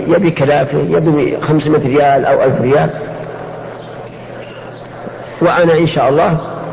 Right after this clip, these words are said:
إذا جلست عليه سوف أنحرف".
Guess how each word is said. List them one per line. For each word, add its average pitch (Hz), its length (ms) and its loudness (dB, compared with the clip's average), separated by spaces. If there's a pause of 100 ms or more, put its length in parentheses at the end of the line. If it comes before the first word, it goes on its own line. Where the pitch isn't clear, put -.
(240)
إذا 151 220 4
جلست 160 440 2
عليه 175 320 4 (520)
سوف 165 300 2
أنحرف". 127 420 0